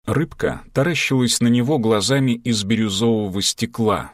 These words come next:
вставленными над архаичным толстогубым ртом. «Мы были здесь до того, как вы пришли», как будто молча предостерегала она.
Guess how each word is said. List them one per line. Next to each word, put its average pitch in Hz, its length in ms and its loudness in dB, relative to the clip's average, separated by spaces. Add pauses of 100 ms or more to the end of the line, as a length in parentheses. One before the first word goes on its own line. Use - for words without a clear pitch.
вставленными 104 600 -2
над 95 320 -2
архаичным 98 760 -2
толстогубым 92 840 -2
ртом. 76 480 -2 (720)
«Мы 127 260 -2
были 156 340 0
здесь 120 520 -2 (340)
до 117 200 0
того, 113 340 0
как - 240 -6
вы 98 160 -2
пришли», 95 720 -4 (340)
как 78 160 -6
будто 78 340 -6
молча 110 500 0
предостерегала 90 1000 -2
она. 87 400 -4